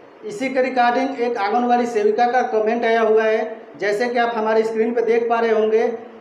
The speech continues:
कि उन्होंने comment किया है, "हमने दो लाभार्थी को गलती से मृत्यु दिखा के submit कर दिया है और वो लाभार्थी हमारे पोषण tracker ऐप से हट चुकी है,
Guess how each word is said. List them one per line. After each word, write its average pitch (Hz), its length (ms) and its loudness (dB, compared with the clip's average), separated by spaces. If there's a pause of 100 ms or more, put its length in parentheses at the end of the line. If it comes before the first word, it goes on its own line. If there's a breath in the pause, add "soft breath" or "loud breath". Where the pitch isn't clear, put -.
कि 226 80 -6
उन्होंने 240 540 0
comment 247 440 -2
किया 247 180 2
है, 226 460 0
"हमने 233 320 0
दो 247 200 0
लाभार्थी 233 480 0
को 240 260 0
गलती 220 360 0
से 240 420 0 (380)
मृत्यु 208 440 -2
दिखा 220 320 -2
के 226 200 -2
submit 233 440 -2
कर 240 200 2
दिया 240 160 0
है 226 440 -2 (100)
और 208 120 0
वो 247 140 4
लाभार्थी 233 460 2
हमारे 214 360 0
पोषण 233 460 -2
tracker 233 320 -2
ऐप 226 180 0
से 214 180 2 (380)
हट 214 220 -2
चुकी 247 260 -2
है, 220 220 2